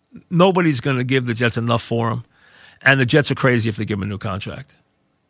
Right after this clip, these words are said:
Call his bluff. Make him play on that contract. It's a decent contract. Let him do what other players have done too. Play through your rookie contract. It's, it's not a bad contract. Play through your rookie contract, and then you can complain. You know that.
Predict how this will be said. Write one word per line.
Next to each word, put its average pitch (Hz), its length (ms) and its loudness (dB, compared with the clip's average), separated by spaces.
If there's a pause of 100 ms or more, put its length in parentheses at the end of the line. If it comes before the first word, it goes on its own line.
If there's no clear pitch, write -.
(240)
Call 190 200 4
his 139 100 2
bluff. 143 320 2
Make 156 180 0
him 156 80 0
play 139 220 2
on 120 100 2
that 117 160 2
contract. 117 320 0
It's 110 120 -2
a 117 40 2
decent 156 400 0
contract. 123 540 2
Let 143 180 4
him 170 140 2
do 147 200 2
what 135 200 2
other 135 240 2
players 123 320 0
have 113 100 -8
done 113 240 0
too. 110 280 -4 (200)
Play 175 160 6
through 180 180 2
your 170 120 2
rookie 156 260 0
contract. 120 580 0 (420)
It's, 135 220 2
it's 135 240 2
not 139 320 4
a 170 40 2
bad 143 300 2
contract. 113 440 0
Play 156 160 2
through 180 160 0
your 156 140 0
rookie 139 220 -2
contract, 123 580 0
and 120 560 0
then 135 220 0
you 127 100 0
can 110 140 -4
complain. 101 360 -8 (1200)
You 190 80 -4
know 120 120 4
that. 117 220 0